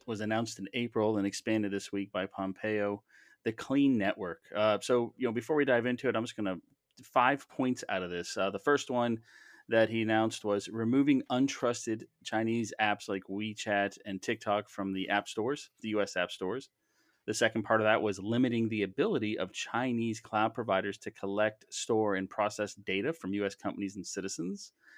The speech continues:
Uh, how they enforce that, I will talk about in a minute. Uh, number three, prevent untrusted handset makers, such as Huawei, from making trusted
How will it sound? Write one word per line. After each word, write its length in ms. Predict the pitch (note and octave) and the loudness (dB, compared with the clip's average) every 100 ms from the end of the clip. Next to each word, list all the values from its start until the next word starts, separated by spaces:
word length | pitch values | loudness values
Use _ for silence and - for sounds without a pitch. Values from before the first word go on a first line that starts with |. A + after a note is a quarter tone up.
| - - _ - | -20 -20 _ 0
Uh, 260 | G#2 G2 F#2 | 2 4 2
how 120 | G#2 | 0
they 140 | G2 | -2
enforce 320 | F#2+ - G2+ - | -4 -2 -2 -2
that, 180 | G2 - | -6 -4
I 120 | F#2+ F#2+ | -8 -6
will 200 | G2 F#2 | -6 -4
talk 240 | G2+ F#2+ F#2+ | 0 -2 0
about 160 | G2 | -2
in 60 | G#2 | 0
a 40 | |
minute. 340 | A2 A#2 C#3 - | 0 0 -2 -4
Uh, 260 | B2 A2 G#2+ | 2 4 6
number 280 | A#2+ C3+ B2+ | 4 4 2
three, 440 | C3+ C#3 E3 - | 4 2 2 -2
prevent 500 | - B2+ A2 C#3+ E3+ - | -2 0 4 4 4 0
untrusted 600 | B2 D3 D3+ D3+ D3 C#3+ | 2 2 2 -2 -2 -6
handset 560 | - - C#3+ - B2+ - | -6 -2 0 0 -2 -2
makers, 440 | F#2 E2+ D#2+ F#2 - | -4 -4 -8 -10 -10
such 240 | - - | -12 -10
as 100 | G#2 | -4
Huawei, 460 | G#2+ F#2 G2 D3 E3 _ _ - | 2 4 4 -2 -4 _ _ 0
from 220 | A2+ A2 | 2 2
making 400 | A#2 A2+ A#2+ B2 _ - | 0 0 -2 -2 _ -14
trusted 800 | - - - C#3 - - D3+ | -14 -12 0 0 0 -6 -6